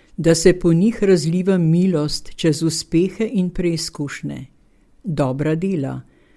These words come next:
telesna in duhovna, da nas ne okuži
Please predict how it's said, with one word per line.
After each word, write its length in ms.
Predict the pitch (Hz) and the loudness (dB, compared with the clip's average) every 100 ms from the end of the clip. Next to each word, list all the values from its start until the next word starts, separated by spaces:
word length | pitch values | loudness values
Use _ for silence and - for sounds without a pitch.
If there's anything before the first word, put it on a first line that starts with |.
| _ _ - | _ _ 0
telesna 600 | 156 165 233 220 220 220 | 4 4 2 0 -2 2
in 220 | 214 190 | 2 2
duhovna, 760 | 190 190 165 147 143 135 127 131 _ _ _ | 0 -2 -2 0 0 -4 -6 -12 _ _ _
da 220 | 220 151 | -4 0
nas 280 | 143 143 - | 0 0 -2
ne 140 | 156 151 | -2 -2
okuži 600 | 170 139 - 202 185 185 | -2 -2 0 0 2 -4